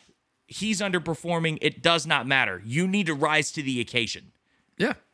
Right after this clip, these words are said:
Speaker 1: <clears throat> And you're, and, and this defense is not. Do you see some of those passes that they had?
Speaker 2: Oh, they're ridiculous.
Speaker 1: It was ridiculous. Like,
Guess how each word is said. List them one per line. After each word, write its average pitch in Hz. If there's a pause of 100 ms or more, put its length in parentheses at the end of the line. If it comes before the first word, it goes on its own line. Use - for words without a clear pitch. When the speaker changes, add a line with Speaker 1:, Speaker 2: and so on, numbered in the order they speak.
(180)
Speaker 1:
<clears throat> -
And 160
you're, 180
and, 175
and 170
this 208
defense 190
is 139
not. 160 (720)
Do 175
you 247
see 240
some 254
of 240
those 233
passes 214
that 233
they 233
had? 220 (240)
Speaker 2:
Oh, 151
they're 131
ridiculous. 117
Speaker 1:
It 262
was 220
ridiculous. 202
Like, 175